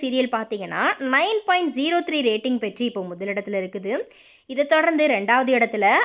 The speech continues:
எயிட் பாயிண்ட் ஃபைவ் எயிட் ரேட்டிங் பெற்று கயல் சீரியல் பார்த்தீங்கன்னா, செகண்ட் பிளேஸ் பிடிச்சிருக்குது.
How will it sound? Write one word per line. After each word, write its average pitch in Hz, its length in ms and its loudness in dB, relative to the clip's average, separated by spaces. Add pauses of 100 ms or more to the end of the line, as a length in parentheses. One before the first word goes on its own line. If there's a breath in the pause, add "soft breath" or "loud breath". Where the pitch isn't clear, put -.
எயிட் 381 260 -2
பாயிண்ட் 359 240 2 (120)
ஃபைவ் 285 340 -2
எயிட் 302 180 -2
ரேட்டிங் 233 300 0
பெற்று 233 500 -2
கயல் 220 300 0
சீரியல் 262 260 -2
பார்த்தீங்கன்னா, 208 460 -4
செகண்ட் 208 340 -10
பிளேஸ் 202 220 -8
பிடிச்சிருக்குது. 196 600 -6